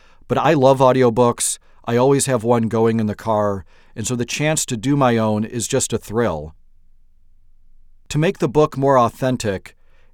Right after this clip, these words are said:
and make it feel more like being back in the North America of the late eighteenth century,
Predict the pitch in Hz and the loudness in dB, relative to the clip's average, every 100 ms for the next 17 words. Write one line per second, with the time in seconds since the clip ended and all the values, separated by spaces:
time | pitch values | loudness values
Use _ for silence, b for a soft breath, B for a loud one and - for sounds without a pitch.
0 | _ 120 113 113 107 120 139 123 - - | _ -4 -2 -2 -2 -2 -2 -4 -6 -8
1 | 175 165 127 110 123 135 131 117 107 - | 0 4 4 4 2 2 2 0 -2 -4
2 | 123 117 101 113 117 123 - - 120 110 | -2 -2 -2 -2 0 -2 -4 -6 -4 -2
3 | 104 110 120 - 107 110 113 - 107 95 | -2 0 0 -2 -4 -2 -2 -4 -6 -6
4 | 92 b b b - 101 104 117 113 110 | -8 b b b -8 -4 -2 0 -2 -4
5 | - 107 - 127 123 104 87 85 | -4 -6 -4 -4 -4 -6 -8 -10